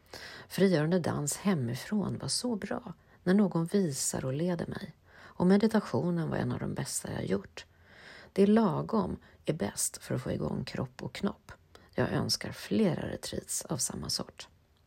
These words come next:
Timmarna var mysiga och rogivande. Jag gillade dansen, meditationen och att rita var lärorikt. Mycket bra smakprov på stort smörgåsbord.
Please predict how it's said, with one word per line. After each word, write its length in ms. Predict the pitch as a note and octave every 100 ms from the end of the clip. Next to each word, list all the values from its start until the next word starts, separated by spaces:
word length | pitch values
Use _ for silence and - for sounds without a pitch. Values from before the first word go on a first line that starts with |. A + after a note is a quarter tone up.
| _ _ _ _ - - - -
Timmarna 440 | - G3+ G3 G#3
var 120 | D#3
mysiga 600 | C#3+ E3 D#3 C3 - F#2
och 80 | A2
rogivande. 680 | A#2 A2+ - - - - D#3 - - - -
Jag 100 | D3
gillade 360 | D#3 B2+ C3
dansen, 560 | C3+ - A#2+ - - -
meditationen 960 | - - - - - - - - C#2+
och 60 | C3+
att 140 | B2+
rita 500 | B2 D#3+ D3+ - -
var 120 | E3+ -
lärorikt. 680 | - - - - - - - - - - -
Mycket 420 | G#3 G#3+ - F#3+
bra 220 | D#3+ -
smakprov 680 | - - - - - - - - - -
på 280 | - E3 - -
stort 500 | - - D#3 - -
smörgåsbord. 840 | - C#3 B2+ - - - - -